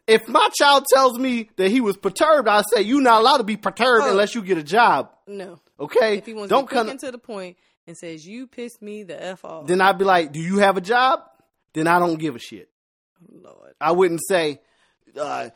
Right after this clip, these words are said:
Speaker 1: "You, you lack gainful employment, so, so your opinions are irrelevant."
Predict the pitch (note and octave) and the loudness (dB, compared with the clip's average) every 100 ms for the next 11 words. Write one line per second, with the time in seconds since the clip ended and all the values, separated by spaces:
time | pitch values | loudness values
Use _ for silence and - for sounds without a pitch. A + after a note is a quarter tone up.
0 | _ _ D3+ G3+ C#3+ G3+ B3 F3 F#3 C#3+ | _ _ -12 -12 -6 -6 -2 0 0 -2
1 | E3+ F#3 F#3 F3 F#3+ F3+ - E4+ G3 D3 | -2 0 -2 0 0 0 -2 0 0 -2
2 | C3 E3 D3+ C#3 _ - D3 C#3 B2+ G3 | -2 -2 -2 -4 _ -6 -6 -6 -2 0
3 | B3 D#3 F#3+ F#3 F#3+ F#3 G3 G3+ G#3 F#3 | 0 -2 -2 0 0 0 0 2 2 2
4 | F3+ D3+ C3 B2 | 0 0 -6 -12